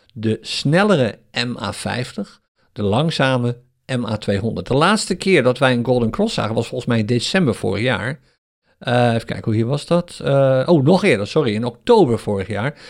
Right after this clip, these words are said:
En kijk wat er toen gebeurde. We zagen er een paar op rij. Kijk, dit is een typisch voorbeeld van een dead cross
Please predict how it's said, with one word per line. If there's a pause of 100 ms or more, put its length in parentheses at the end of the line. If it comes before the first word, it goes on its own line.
(140)
En
kijk
wat
er
toen
gebeurde.
We
zagen
er
een
paar
op
rij.
Kijk,
dit
is
een
typisch
voorbeeld
van
een
dead
cross